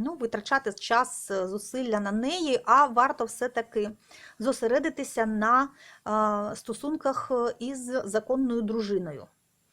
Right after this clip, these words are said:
Отже, <clears throat> зліва у нас все, що стосується жінки у цьому розкладі, справа все, що стосується чоловіка. І ось ця карта, вона трошки окремо у нас стоїть.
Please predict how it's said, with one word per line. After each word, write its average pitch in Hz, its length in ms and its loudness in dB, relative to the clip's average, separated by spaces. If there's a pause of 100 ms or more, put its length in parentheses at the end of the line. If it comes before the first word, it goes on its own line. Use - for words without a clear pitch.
(540)
Отже, 208 460 4 (600)
<clears throat> - 1700 -8
зліва 240 520 4
у 247 60 0
нас 214 520 -2 (120)
все, 240 220 2
що 220 180 -4
стосується 214 580 -4
жінки 208 420 -4
у 311 60 -4
цьому 359 300 -2
розкладі, 330 720 0
справа 214 760 4 (100)
все, 247 200 -4
що 214 160 -4
стосується 196 540 -6
чоловіка. 208 600 -2 (480)
І 269 220 -6
ось 254 260 0
ця 202 160 4
карта, 320 420 6
вона 240 200 2
трошки 226 380 -2
окремо 208 500 -2
у 196 60 -4
нас - 180 -8
стоїть. 311 640 4